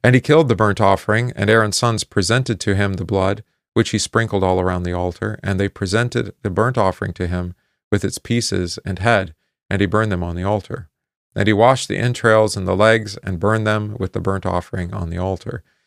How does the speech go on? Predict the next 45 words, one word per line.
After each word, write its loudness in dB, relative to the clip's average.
Then 4
he 4
brought 6
the -2
people's 0
offering, 0
and -2
took -4
the -2
goat, 4
which -10
was 2
the -12
sin 0
offering -4
for 4
the -2
people, -4
and -10
killed 4
it, -6
and -8
offered 0
it -6
for, -4
for -2
sin, -2
like -2
the -8
first -6
one. -10
And 4
he 6
brought 4
the -2
burnt 2
offering, 2
and -2
offered 2
it 4
according 0
to -16
the -4
prescribed -4
manner. -4